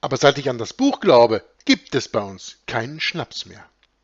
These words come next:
Dem Geistlichen schwoll die Zornesader auf der Stirn.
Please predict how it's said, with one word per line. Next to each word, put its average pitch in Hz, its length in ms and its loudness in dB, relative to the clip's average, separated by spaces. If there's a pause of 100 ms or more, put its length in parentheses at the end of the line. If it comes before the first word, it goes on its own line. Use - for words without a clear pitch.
(1500)
Dem 110 180 -8
Geistlichen 123 600 -6
schwoll 117 380 -4
die 120 140 -10
Zornesader 101 920 -4
auf 92 180 -14
der 104 120 -16
Stirn. 92 400 -14